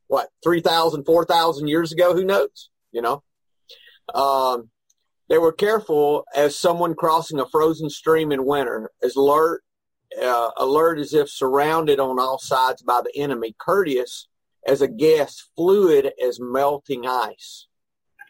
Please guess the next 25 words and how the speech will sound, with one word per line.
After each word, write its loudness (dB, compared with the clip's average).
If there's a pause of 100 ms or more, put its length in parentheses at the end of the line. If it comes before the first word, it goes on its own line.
(1200)
Or, 0 (180)
uh, 0
one 0
of -2
the 4
others -4 (220)
said, 0
uh, 0 (360)
yielding 0 (380)
as 0
melt, 0
as 0
ice 0
about -4
to -12
melt. -4 (2000)
Okay. 0 (360)
"Receptive 0
as 0
a 2
valley, -2
turbid 0
as -2
muddied -2
water. 2